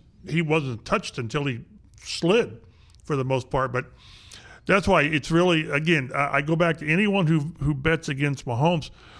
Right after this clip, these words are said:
W-, w-, when the Niners kicked the field goal,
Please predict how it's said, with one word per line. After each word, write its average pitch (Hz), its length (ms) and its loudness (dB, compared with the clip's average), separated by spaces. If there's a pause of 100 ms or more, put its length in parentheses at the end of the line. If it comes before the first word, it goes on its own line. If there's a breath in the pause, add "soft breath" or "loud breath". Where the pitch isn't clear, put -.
(240 loud breath)
W-, 196 280 -4
w-, 190 140 -2
when 180 120 4
the 165 100 4
Niners 170 560 2 (360)
kicked 196 220 0
the 147 60 -4
field 208 320 0
goal, 147 400 0